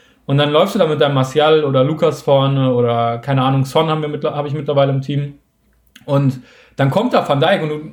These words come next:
du fühlst dich einfach machtlos. Du, du musst ihn schon fast aus dem Weg gehen, weil er dich eh wegtackelt, so. Und also, wenn du da nicht ein, äh, extrem guter Spieler bist, ist es einfach schwer, das, äh, noch auszugleichen.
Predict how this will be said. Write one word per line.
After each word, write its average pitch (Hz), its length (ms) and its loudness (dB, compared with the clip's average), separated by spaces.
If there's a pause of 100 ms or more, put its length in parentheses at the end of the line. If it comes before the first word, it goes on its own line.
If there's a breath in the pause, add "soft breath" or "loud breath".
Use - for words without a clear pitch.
du 139 120 -4
fühlst 247 280 2
dich 202 100 4
einfach 151 200 0
machtlos. 147 500 -2
Du, 151 160 -10
du 151 80 -8
musst 208 260 0
ihn 208 80 2
schon 175 140 -4
fast 175 180 -2
aus 151 120 -2
dem 147 100 -4
Weg 220 180 0
gehen, 190 360 0 (220 loud breath)
weil 147 140 2
er 165 100 2
dich 180 200 -4
eh 220 160 0
wegtackelt, 117 520 -4
so. 110 220 -4
Und 110 240 -6 (300)
also, 131 460 2 (300 loud breath)
wenn 139 120 0
du 156 40 0
da 175 160 2
nicht 196 160 -2
ein, 151 380 -4
äh, 131 200 -4
extrem 170 360 -2
guter 165 220 0
Spieler 175 300 0
bist, 151 200 -4
ist 143 120 -8
es 139 100 -2
einfach 135 260 0
schwer, 135 220 2
das, 123 300 -2
äh, 120 260 0
noch 120 140 0
auszugleichen. 110 880 -4